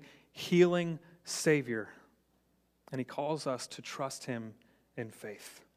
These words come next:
And so as we read this passage this morning, my prayer is that we don't view these two people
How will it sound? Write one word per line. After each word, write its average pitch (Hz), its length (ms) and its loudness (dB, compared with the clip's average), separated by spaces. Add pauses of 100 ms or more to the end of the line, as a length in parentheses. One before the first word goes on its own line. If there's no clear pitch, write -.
(1400)
And 139 100 -8
so 143 120 2
as 131 140 0
we 131 100 2
read 143 260 2
this 135 160 -2
passage 127 440 -4
this 120 240 -8
morning, 127 240 -2
my 120 100 -2
prayer 143 280 4
is 123 120 0
that 127 100 -4
we 127 160 0
don't 127 240 0 (640)
view 147 460 4
these 139 300 2
two 135 200 -2
people 123 600 2